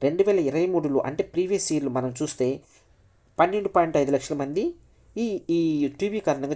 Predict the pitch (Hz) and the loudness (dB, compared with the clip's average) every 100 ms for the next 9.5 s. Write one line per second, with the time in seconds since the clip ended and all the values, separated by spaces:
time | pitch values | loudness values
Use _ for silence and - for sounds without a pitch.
0 | - 123 131 127 123 156 151 123 123 120 | -2 -2 -2 0 0 0 -2 -4 -2 -4
1 | - - - - 185 196 151 139 143 _ | -6 -16 -20 -12 -8 0 0 0 -8 _
2 | - - 214 220 175 143 139 147 143 170 | -4 -2 2 2 2 2 0 0 -2 -2
3 | 147 139 139 127 127 127 131 127 165 254 | 0 2 0 -2 -2 -2 0 -2 -2 -6
4 | _ - _ - 113 127 131 156 127 123 | _ -20 _ 0 0 0 -2 -2 -6 -6
5 | 120 - 113 - - 123 123 131 151 - | -6 -6 -6 -6 -8 -8 -2 -2 -2 -12
6 | - - 220 233 226 - - 127 139 127 | -20 -6 -4 -4 -4 -6 -6 -4 -4 -2
7 | 131 - - - 143 - 147 180 196 165 | -2 0 -2 0 -2 0 0 0 -2 0
8 | 143 131 127 185 185 143 160 151 135 131 | 0 0 0 0 -2 -2 -2 0 -2 0
9 | 131 123 120 127 262 | -2 -2 -6 -4 -6